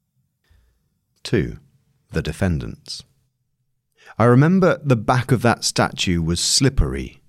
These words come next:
no footholds. It was all adrenaline. If you asked me to climb it now, I'd struggle, Willoughby said.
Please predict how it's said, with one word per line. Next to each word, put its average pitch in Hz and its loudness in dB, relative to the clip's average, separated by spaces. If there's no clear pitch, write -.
no 127 6
footholds. 71 -4
It - -6
was 120 -2
all 147 2
adrenaline. 80 -2
If 95 0
you 120 4
asked 127 0
me 113 2
to 98 0
climb 104 2
it - -2
now, 85 -2
I'd 85 -2
struggle, 69 -4
Willoughby 65 -2
said. 57 -6